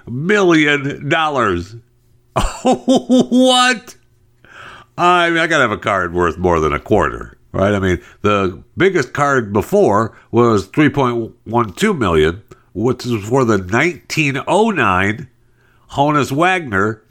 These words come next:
T O six card. And that was, like, three or four years ago. So, wow. Three million, almost four million bucks for this card? Uh, whoever bought this card, whoever bought this card from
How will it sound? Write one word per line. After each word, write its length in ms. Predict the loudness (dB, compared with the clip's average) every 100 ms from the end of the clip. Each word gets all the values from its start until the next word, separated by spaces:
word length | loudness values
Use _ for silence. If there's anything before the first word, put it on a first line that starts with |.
| -2
T 200 | 2 4
O 120 | 2
six 440 | 2 0 -2 -4
card. 400 | -2 -2 -2 -8 _ _ _ _ _ _ _
And 100 | -8
that 140 | -4
was, 160 | -2 -2
like, 280 | -2 -2 -4
three 140 | -2
or 40 | 0
four 180 | 0
years 300 | 2 2 2
ago. 360 | 0 -2 -8 -14 _ _ _ _ _ _ _ _ _ _ _ _ _ _
So, 880 | -18 -8 -2 2 2 2 0 -4 -8
wow. 840 | -10 -4 -2 0 0 -4 -6 -14 _ _ _ _ _
Three 640 | -2 2 4 2 2 2
million, 480 | 2 2 4 2 2
almost 440 | 2 2 0 0
four 280 | 0 2 2
million 480 | 2 4 2 0 -2
bucks 360 | -2 -2 -6
for 200 | -4 2
this 180 | 2 2
card? 580 | -2 -2 0 -2 -4 -12 _ _ _ 0
Uh, 220 | 2 4
whoever 320 | 4 4 2
bought 280 | 2 0 0
this 160 | -2
card, 340 | -2 -4 -4 -10 _ _ _ _ _ _ _ _
whoever 500 | -4 -2 -2 -2 0
bought 300 | 0 -2 -2
this 140 | -4 -4
card 420 | -4 -4 -6 -14
from 460 | -10 -8 -8 -14